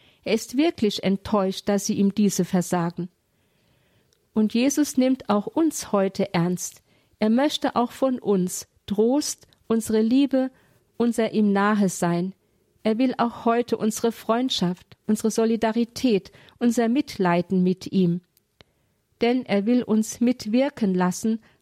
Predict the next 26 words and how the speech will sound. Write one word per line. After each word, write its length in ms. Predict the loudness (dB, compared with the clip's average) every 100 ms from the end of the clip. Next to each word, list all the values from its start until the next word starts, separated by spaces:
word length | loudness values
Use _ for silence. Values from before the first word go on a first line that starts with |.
| _ -2
an 140 | 0
der 100 | 2
Erlösung 500 | 2 2 2 0 -2
der 220 | 0 0
Welt. 380 | 0 0 -2 -8 _ _ _ _ _ _ _ _ _ _ _ _ _ _ _ _ _ _ _ _ _ _ _
Nun 240 | -2 0 2
wollen 240 | 0 0
wir 160 | -2 -2
zuletzt 540 | -2 0 0 -2 -4
noch 120 | -4
einen 260 | 0 0 -2
Blick 340 | -2 -8 -4
auf 140 | -4 -2
das 260 | -2 -2
Gebet 480 | -2 -2 0 0 -2
Jesu 400 | 0 0 0 -2
am 220 | 0 -2 0
Ölberg 520 | 0 0 0 -4 -2
werfen, 420 | -2 0 -2 -4 -6 -16 _ _
wie 100 | 0
es 120 | 0 0
uns 240 | -2 0
der 100 | 0
Hebräerbrief 880 | 0 -2 -2 0 2 0 0 0 0
überliefert 720 | 0 2 2 2 0 -2 -2
hat. 300 | -6 -6 -14